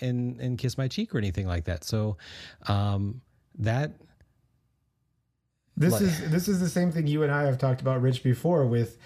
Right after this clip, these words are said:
Speaker 2: another cosplayer who, well, not Vic Mignogna, it's not cosplay, but a, a cosplayer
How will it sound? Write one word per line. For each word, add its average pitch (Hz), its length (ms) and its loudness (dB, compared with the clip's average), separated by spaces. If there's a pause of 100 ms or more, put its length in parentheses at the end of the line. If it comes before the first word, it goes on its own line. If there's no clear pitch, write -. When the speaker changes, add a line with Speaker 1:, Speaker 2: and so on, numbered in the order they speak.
(240)
Speaker 2:
another 170 500 4
cosplayer 110 800 0
who, 107 400 0
well, 104 220 2
not 113 260 0 (160)
Vic 123 320 0
Mignogna, 117 180 4
it's 107 120 0
not 110 140 0
cosplay, 107 300 0
but 139 160 4
a, 143 120 2
a 147 40 6
cosplayer 139 500 4